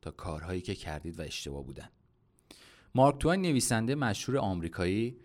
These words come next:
بعد از هفتاد و پنج سال زندگی و خلق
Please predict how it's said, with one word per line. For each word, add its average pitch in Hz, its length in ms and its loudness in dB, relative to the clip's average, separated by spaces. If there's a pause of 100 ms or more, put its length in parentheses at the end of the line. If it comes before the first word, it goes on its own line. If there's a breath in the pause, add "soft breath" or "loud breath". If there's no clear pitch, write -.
(500 soft breath)
بعد 127 200 6
از 160 200 2
هفتاد 117 400 0
و 107 40 4
پنج 151 360 2
سال 147 220 -2
زندگی 101 520 -2
و 98 160 -2
خلق 131 400 -4